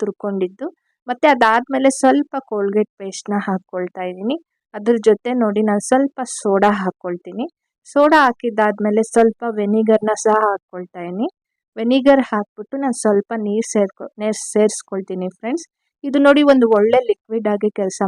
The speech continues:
ಮಾಡುತ್ತೆ. ಯಾವಾಗಾದ್ರೂ ನಿಮ್ ಮನೆಯಲ್ಲಿ ಲಿಕ್ವಿಡ್ ಆಗೋಗಿದೆ, ಲಿಕ್ವಿಡ್ ಇಲ್ಲ ಅಂದಾಗ ನೋಡಿ ಈ ತರ ಒಂದ್ ಲಿಕ್ವಿಡ್ ಮಾಡಿ ನೀವು ಬಳಸೋದ್ರಿಂದನೂ ನಿಮ್ ಬಟ್ಟೆಗಳು ತುಂಬಾ ಚೆನ್ನಾಗ್ ಕ್ಲೀನ್ ಆಗೋಗುತ್ತೆ. ಒಂದು ಚೂರು ಗಲೀಜ್ ಇರೋದಿಲ್ಲ, ಕೊಳೆ ಇರೋದಿಲ್ಲ ಫ್ರೆಂಡ್ಸ್. ತುಂಬಾ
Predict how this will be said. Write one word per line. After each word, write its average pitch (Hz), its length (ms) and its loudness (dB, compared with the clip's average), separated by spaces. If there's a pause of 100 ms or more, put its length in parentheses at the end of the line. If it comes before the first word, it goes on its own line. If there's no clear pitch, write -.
ಮಾಡುತ್ತೆ. 190 340 -2 (140)
ಯಾವಾಗಾದ್ರೂ 247 500 4 (100)
ನಿಮ್ 247 160 4
ಮನೆಯಲ್ಲಿ 233 340 4 (120)
ಲಿಕ್ವಿಡ್ 233 540 -2
ಆಗೋಗಿದೆ, 196 520 -2 (140)
ಲಿಕ್ವಿಡ್ 214 460 -6
ಇಲ್ಲ 202 120 -2 (140)
ಅಂದಾಗ 190 320 -2 (500)
ನೋಡಿ 262 160 -2 (120)
ಈ - 20 6 (120)
ತರ 277 100 8 (140)
ಒಂದ್ 262 200 4
ಲಿಕ್ವಿಡ್ 240 380 -4 (100)
ಮಾಡಿ 226 260 2
ನೀವು 226 200 4
ಬಳಸೋದ್ರಿಂದನೂ 202 800 0 (100)
ನಿಮ್ 202 180 -4
ಬಟ್ಟೆಗಳು 202 380 -12 (120)
ತುಂಬಾ 202 240 -4 (100)
ಚೆನ್ನಾಗ್ 202 340 -2
ಕ್ಲೀನ್ 202 280 -8
ಆಗೋಗುತ್ತೆ. 190 460 -6 (440)
ಒಂದು 233 200 4 (140)
ಚೂರು 254 240 2 (120)
ಗಲೀಜ್ 214 400 4
ಇರೋದಿಲ್ಲ, 208 360 4 (200)
ಕೊಳೆ 196 220 0 (100)
ಇರೋದಿಲ್ಲ 196 380 0 (140)
ಫ್ರೆಂಡ್ಸ್. 190 340 -10
ತುಂಬಾ 208 240 2